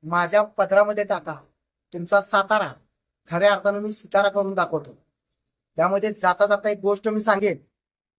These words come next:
की सातारमध्ये आमचे फार, काय म्हणू त्याला, आदर्श होते. अरुण काका गोडबोले गेले.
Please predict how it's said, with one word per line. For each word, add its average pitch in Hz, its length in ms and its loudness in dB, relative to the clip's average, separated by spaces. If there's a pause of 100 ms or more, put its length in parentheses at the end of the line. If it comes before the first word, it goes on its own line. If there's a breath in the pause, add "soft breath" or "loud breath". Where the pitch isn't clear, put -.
(100)
की 175 80 -8
सातारमध्ये 208 560 2
आमचे 202 260 0 (140)
फार, 208 200 4 (1300)
काय 202 180 4
म्हणू 214 200 0
त्याला, 185 400 2
आदर्श 220 380 0
होते. 196 440 -2 (160)
अरुण 196 260 -2
काका 208 300 4
गोडबोले 214 400 4
गेले. 196 300 -2